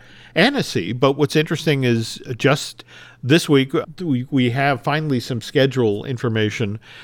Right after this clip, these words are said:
for, uh, that event, which is being held June eleventh through the seventeenth, and the Teenage Mutant Ninja Turtles Mutant Mayhem, Jeff Rowe, uh, who you just,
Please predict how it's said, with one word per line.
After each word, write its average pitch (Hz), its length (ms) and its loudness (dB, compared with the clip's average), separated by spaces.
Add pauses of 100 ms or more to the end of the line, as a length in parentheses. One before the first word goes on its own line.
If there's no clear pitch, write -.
(180)
for, 117 680 6
uh, 113 440 4
that 117 180 2
event, 117 280 0
which 123 200 -4
is 117 80 -4
being 110 240 0
held 113 340 2
June 117 220 -2
eleventh 113 360 0
through 113 140 0
the 107 120 -6
seventeenth, 107 840 -6
and 123 580 2 (420)
the 107 240 0
Teenage 143 480 2
Mutant 127 440 0
Ninja 123 300 2
Turtles 120 380 0
Mutant 123 480 0
Mayhem, 123 440 0
Jeff 110 340 -2
Rowe, 151 520 2
uh, 104 420 4
who 110 360 2
you 120 280 2
just, 123 360 0